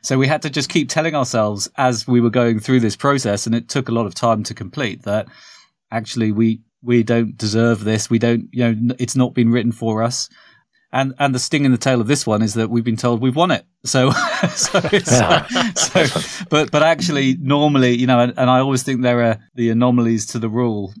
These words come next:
Speaker 1: i-, in life, and particularly with sales, which is why we do, Peter, I think I agree with you, we do tend to be of the, the glass half full nature or the, the positive,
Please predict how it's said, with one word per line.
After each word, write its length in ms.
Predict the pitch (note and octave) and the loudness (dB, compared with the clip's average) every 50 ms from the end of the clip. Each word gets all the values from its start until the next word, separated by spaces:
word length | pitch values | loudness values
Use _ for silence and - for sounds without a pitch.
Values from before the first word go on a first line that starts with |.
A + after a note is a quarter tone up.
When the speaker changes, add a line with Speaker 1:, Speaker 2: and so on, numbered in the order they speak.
| - _ | -20 _
Speaker 1:
i-, 220 | - - - - - | -20 -20 -20 -16 -10
in 160 | B2+ A2 G2+ | -8 -6 -2
life, 440 | G#2+ A2 G#2+ G2+ G2+ G2 F#2+ - - | 0 0 0 0 0 -4 -6 -8 -10
and 100 | A2 G2 | -10 -10
particularly 420 | - A2 - C3+ B2+ - B2 A2+ | -8 -6 -4 -4 -4 -2 -4 -4
with 100 | G#2 G2 | -4 -4
sales, 360 | - - A#2+ A2+ A2 A2 G2+ G#2 | -2 0 0 0 0 0 -2 -6
which 160 | G#2+ G#2+ - | -8 -8 -8
is 140 | A#2 A2 - | -8 -6 -2
why 440 | C3 B2 A#2+ A#2 A2+ A2+ G#2+ G#2 - _ _ - - _ _ _ | 0 2 4 4 4 2 0 -2 -6 _ _ -20 -20 _ _ _
we 160 | - A2+ A2+ | -4 -2 -2
do, 260 | A2 B2+ C3 C3 B2+ | 0 2 4 4 4
Peter, 340 | A2 - B2 A#2 A2+ - A#2 | 2 2 0 -2 0 0 -2
I 60 | G#2+ | -2
think 220 | A2 - A#2+ G#2+ A2+ | -2 -2 -4 -2 -2
I 100 | A2 G#2+ | -2 -2
agree 260 | G2+ - A#2 A#2 A#2 | -2 -2 -2 0 0
with 100 | A2 G#2 | 0 -2
you, 80 | G#2+ G#2+ | -2 -4
we 80 | A2 | -4
do 160 | G#2+ A#2 A2 | -2 -2 -4
tend 280 | A2 - - A#2 A2+ G#2+ | -4 -4 -4 -4 -4 -4
to 60 | A2+ | -4
be 160 | A2+ A2 A2 | -4 -2 -2
of 220 | G#2+ G#2 G2+ - - _ _ _ _ _ _ _ | -2 -4 -6 -10 -14 _ _ _ _ _ _ _
the, 100 | - G#2+ | -8 -6
the 120 | G#2 G2+ G#2+ | -6 -4 -4
glass 340 | - A#2+ A2+ A2 G#2+ - - | 0 2 2 2 2 0 -2
half 240 | - A2+ G#2+ - | -2 -2 -2 -2
full 240 | - - B2+ A#2 A#2 | -4 -4 -2 0 0
nature 360 | A2+ A2 G#2+ G#2+ G#2 - - | 0 0 0 -2 -4 -6 -6
or 100 | A2 G#2+ | -6 -6
the, 100 | G2+ G#2 - _ _ | -6 -8 -10 _ _
the 80 | - - | -16 -10
positive, 600 | - - B2+ A#2+ A2 A2+ - - - G#2 - | -4 -2 0 0 -2 -2 -4 -4 -4 -4 -6